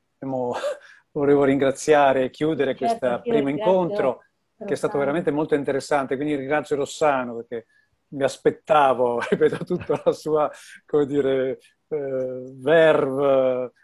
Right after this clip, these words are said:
Speaker 1: il coinvolgimento, insomma la sua passione, perché poi così è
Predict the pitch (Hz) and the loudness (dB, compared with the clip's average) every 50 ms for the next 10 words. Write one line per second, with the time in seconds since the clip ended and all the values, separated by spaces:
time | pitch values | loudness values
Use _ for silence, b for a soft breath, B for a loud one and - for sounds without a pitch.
0 | _ - 139 139 - - 180 175 160 180 180 160 135 156 147 160 180 185 165 151 | _ -12 -12 -10 -2 0 0 2 4 2 2 2 0 -2 -2 -2 -2 -2 -2 -4
1 | 131 143 135 - 160 147 143 - - 170 - - 151 139 - - 160 160 160 147 | -4 -6 -4 -4 -2 -2 -2 0 0 0 0 0 -4 -6 -4 -4 0 2 2 2
2 | 139 131 117 127 - 135 - - 139 127 - 143 131 131 139 143 139 135 135 135 | 2 -2 -6 -8 -10 -10 -8 -6 -8 -6 -4 -4 -4 -2 -2 -2 0 0 -2 -2